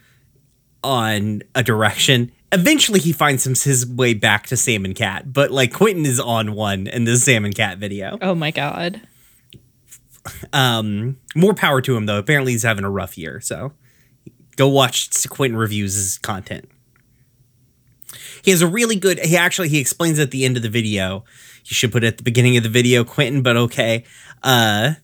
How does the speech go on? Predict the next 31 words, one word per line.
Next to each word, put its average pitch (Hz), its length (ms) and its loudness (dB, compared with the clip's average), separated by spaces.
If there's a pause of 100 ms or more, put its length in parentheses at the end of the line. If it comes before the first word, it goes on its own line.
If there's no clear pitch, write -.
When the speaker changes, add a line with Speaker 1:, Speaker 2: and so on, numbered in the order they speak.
(600)
Speaker 1:
at, 127 100 -2
near 165 200 6
the 151 160 -4
end 233 180 2
of 165 60 -4
the 135 80 -2
video, 123 520 2
he 135 260 -6
talks 135 300 0
about, 120 160 2
he 139 80 0
has 123 100 0
a 110 60 -6
playlist 170 420 0
on 131 80 0
his 113 120 -2
channel 135 320 -2
called 98 340 -4
Long 117 300 0
Boys. 185 680 0
Speaker 2:
Hmm. 349 220 2 (1200)
Speaker 1:
Um, 110 500 0 (280)
and 156 340 2
it's 147 280 0
his, 120 340 0 (500)
it's 143 220 0
his 127 220 2
videos 139 680 4
kind 147 280 0
of 113 180 0
like, 110 520 -2